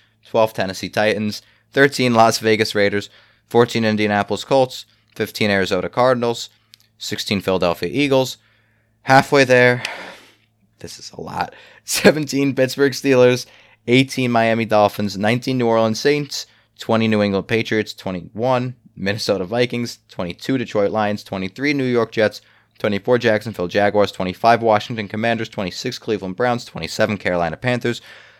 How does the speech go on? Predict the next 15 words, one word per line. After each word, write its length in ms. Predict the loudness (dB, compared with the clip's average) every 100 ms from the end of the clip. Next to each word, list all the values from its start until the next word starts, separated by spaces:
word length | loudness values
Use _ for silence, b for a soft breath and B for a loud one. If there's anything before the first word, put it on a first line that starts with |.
| B
twenty-eight 480 | -6 -2 0 2 0
Seattle 320 | 0 0 0
Seahawks, 420 | -2 2 2 2
twenty-nine 560 | -2 -6 -2 0 0 0
New 120 | 0
York 220 | -2 -4
Giants, 440 | -2 -2 -2 -4 -12 b b b 2
thirty 220 | 4 4
Houston 300 | 0 -6 -4
Texans, 520 | -2 -2 -4 -10 -10 _
thirty-one 640 | 0 2 2 2 2 0 -6
Atlanta 400 | -10 -6 -4 -4
Falcons, 500 | 0 0 0 -6 -8 _ b b b
and 160 | -10 -2
thirty-two, 640 | 2 2 0 2 2 2